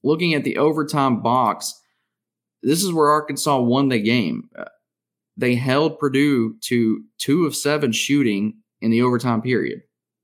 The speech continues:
Twenty-eight percent from the field. They, that was where they, that was where Arkansas won the game, because you look at Arkansas's production, they were able to get twelve points, three of five shooting, but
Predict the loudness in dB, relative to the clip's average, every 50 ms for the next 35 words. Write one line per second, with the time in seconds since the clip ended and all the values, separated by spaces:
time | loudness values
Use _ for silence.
0 | _ _ _ _ _ _ _ _ _ _ _ _ _ _ _ _ _ _ _ _
1 | _ _ _ _ _ _ _ _ _ -8 -4 -2 0 2 2 0 0 -2 -2 -4
2 | -2 0 0 0 0 0 -2 -6 _ _ -2 0 0 0 0 0 0 0 0 0
3 | -2 -6 -12 _ _ _ _ _ _ _ _ -4 -4 -4 -4 -8 -12 -16 _ _
4 | _ _ _ _ _ -8 -2 0 0 2 2 2 0 0 2 2 2 4 4 2
5 | 2 0 -4 -10 -20 _ _ _ _ _ _ _ _ _ _ _ _ -2 -2 0
6 | 0 0 0 0 2 2 2 2 0 -2 -2 -2 0 0 0 0 0 0 0 0
7 | 0 0 0 2 2 2 2 2 2 2 0 0 2 2 2 2 2 2 2 2
8 | 2 2 2 2 0 0 -2 -4 -2 0 0 2 2 0 -2 -4 -12 _ _ _
9 | _ _ _ _ _ _ _ _ _ _ _ _ _ _ _ _ _ _ _ -2
10 | 0 2 2 0 0 0 0 0 2 2 2 2 2 2 2 2 2 2 2 2
11 | 0 0 0 2 2 2 0 0 0 2 2 2 2 0 -2 -6 -8 -8 -10 _
12 | 0 2 2 2 2 2 0 0 0 0 -2 0 2 2 4 4 4 2 2 2
13 | 0 0